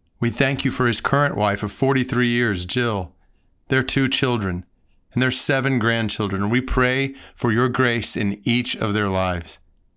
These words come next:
Likewise, we praise you for your grace in Kamala Harris, her husband Doug, and their two children, and we pray for them.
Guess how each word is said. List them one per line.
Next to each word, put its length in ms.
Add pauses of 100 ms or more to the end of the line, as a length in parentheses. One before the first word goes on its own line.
(880)
Likewise, 460
we 80
praise 320
you 80
for 140
your 100
grace 340
in 80
Kamala 400
Harris, 480 (640)
her 140
husband 420
Doug, 340
and 80
their 140
two 220
children, 520 (480)
and 120
we 80
pray 340
for 180
them. 300